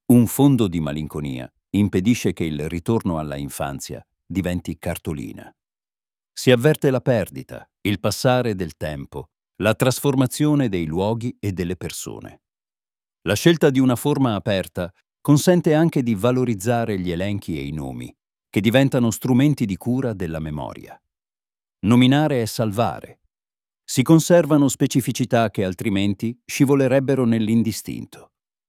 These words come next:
La precisione dei dettagli, dei tempi verbali, delle figure ricorrenti, produce una rete che tiene insieme la materia del libro. Dal punto di vista del lettore, questa architettura offre più livelli di accesso.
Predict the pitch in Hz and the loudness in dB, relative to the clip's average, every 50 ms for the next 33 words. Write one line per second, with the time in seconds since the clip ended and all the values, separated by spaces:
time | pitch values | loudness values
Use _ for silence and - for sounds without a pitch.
0 | _ _ _ - - - - 139 143 - 156 131 151 196 202 196 185 160 135 143 | _ _ _ -2 -2 2 2 2 4 4 2 2 4 2 4 4 2 2 2 2
1 | 139 127 117 127 113 - - 123 113 101 90 80 67 60 58 53 60 60 69 - | 2 2 2 0 -2 0 0 0 0 0 -2 -4 -8 -10 -14 -14 -12 -12 -10 -6
2 | - 104 101 98 - 101 76 76 78 - 90 98 101 92 85 73 62 60 57 - | -2 -2 -2 -2 -2 -4 -6 -6 -8 -6 -4 -2 -2 -2 -4 -6 -8 -12 -12 -10
3 | 71 71 67 - - 98 92 107 120 117 104 87 80 85 78 - 80 76 82 85 | -10 -10 -10 -8 -6 -4 -2 0 0 0 0 -2 -4 -6 -8 -8 -10 -8 -8 -8
4 | 80 73 71 71 - - 67 - _ _ _ _ _ _ _ _ - 123 139 139 | -8 -8 -10 -12 -12 -14 -18 -18 _ _ _ _ _ _ _ _ -2 0 2 2
5 | 190 190 - 180 156 151 143 143 139 147 175 175 - 160 135 - 117 - - 131 | 2 2 4 4 4 4 4 4 4 2 0 0 0 -2 0 -2 -2 -2 0 0
6 | 123 123 107 101 101 98 - - 127 120 127 127 127 135 135 - - 117 113 113 | 0 2 0 0 -2 -2 -2 0 0 0 0 0 -2 -2 -4 -4 -2 0 0 0
7 | 107 - 113 110 104 98 90 85 78 73 73 67 65 57 - - - - - _ | 0 0 -2 -2 -2 -4 -6 -6 -6 -10 -10 -10 -12 -12 -12 -14 -16 -18 -18 _
8 | _ _ _ _ _ _ _ _ - 110 113 113 - 190 190 - 175 135 131 117 | _ _ _ _ _ _ _ _ 2 2 2 4 4 4 6 6 6 4 6 6
9 | 127 135 - - - 104 92 85 85 82 76 76 78 _ - 92 80 76 73 73 | 4 4 4 2 0 0 0 0 -4 -4 -4 -8 -10 _ -8 -8 -8 -8 -8 -10
10 | 80 - _ _ _ _ _ _ _ - 123 127 - 135 123 123 110 - 131 117 | -12 -16 _ _ _ _ _ _ _ 0 0 2 4 4 2 2 2 0 -2 0
11 | - 120 - - 135 143 143 127 107 101 104 - - 107 101 85 - 120 127 120 | 0 -2 0 0 0 0 2 2 0 0 -2 -4 -4 -4 -4 -2 0 0 2 2
12 | 117 95 110 107 104 104 101 87 87 82 78 - - - 82 - - - - - | 2 2 0 0 -2 -2 -4 -4 -6 -8 -8 -8 -8 -8 -8 -8 -8 -10 -12 -12
13 | - _ | -14 _